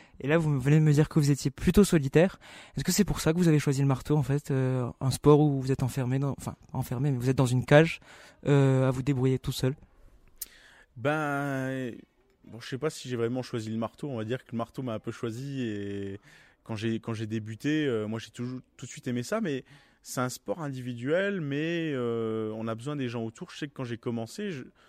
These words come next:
Speaker 2: euh, j'étais pas spécialement amoureux de la discipline, mais plus de l'ambiance qu'il y avait dans le groupe d'entraînement. Voilà, c'était, c'était une bonne ambiance, j'aimais ça. Euh, le coach que j'avais à la f-, à, à l'époque, Raphaël Piolanti,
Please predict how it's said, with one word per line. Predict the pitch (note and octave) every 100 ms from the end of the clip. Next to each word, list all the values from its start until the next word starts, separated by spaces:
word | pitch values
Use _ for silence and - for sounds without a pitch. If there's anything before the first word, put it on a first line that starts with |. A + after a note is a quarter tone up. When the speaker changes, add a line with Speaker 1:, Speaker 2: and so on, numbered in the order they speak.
| _ _ _
Speaker 2:
euh, | G#2
j'étais | G#2+ - B2
pas | D#3
spécialement | - C#3 C#3+ B2+ C3+ B2+
amoureux | A#2 A#2 C3
de |
la | A#2
discipline, | A2 A2 - F#3+ F#3
mais | A#2+
plus | - E3 C3
de |
l'ambiance | A#2+ A#2+ A#2 C#3+ D3+
qu'il | -
y | A2+
avait | A#2+ C3+
dans | A#2+
le | G#2+
groupe | G#2+ C3 B2+ A2
d'entraînement. | G#2 G#2+ A#2+ A2+ G#2 _ _ _ _ _ -
Voilà, | G#2 A2
c'était, | A2+ - G2+ G2
c'était | G2 -
une | G#2+
bonne | G#2 G#2
ambiance, | G2+ A2 B2
j'aimais | A2+ G2+ F#2+
ça. | -
Euh, | G#2+ A#2 B2 A#2+ A2 G2+ G2 G#2+ _ _ _ -
le | A2
coach | B2+ -
que | A#2
j'avais | A2 A#2
à | C3
la | G#2
f-, | -
à, | G#2+
à | G#2
l'époque, | G#2+ G#2+ C3+ -
Raphaël | G#2+ G#2 - A2 G#2 G2+
Piolanti, | - G#2+ G#2+ - F3